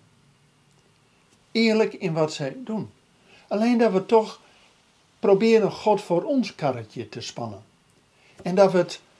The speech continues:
ja, wel eens voor Gods karavaan uitlopen. En niet wachten op hem. En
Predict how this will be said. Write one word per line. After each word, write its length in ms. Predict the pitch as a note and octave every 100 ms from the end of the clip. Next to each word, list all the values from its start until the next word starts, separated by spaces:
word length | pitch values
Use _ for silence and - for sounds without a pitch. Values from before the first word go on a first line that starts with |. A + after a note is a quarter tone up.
| _
ja, 200 | - G#3+
wel 140 | F3 E3+
eens 120 | D3
voor 220 | - F#3+
Gods 360 | - - G3 -
karavaan 640 | F3+ D#3+ C3+ C#3+ C3 B2+
uitlopen. 800 | - A3+ - E3+ C#3+ A#2 - A2+ - _ _ _ _
En 220 | F3 D#3
niet 240 | F#3+ F3+
wachten 580 | C#3+ G#3 A#3 - G#3 - _
op 200 | D3+ A#2+
hem. 260 | B2 A#2+ F2 _ _ _ _ _ _ _ _ _ _ - -
En 300 | - F#3 G3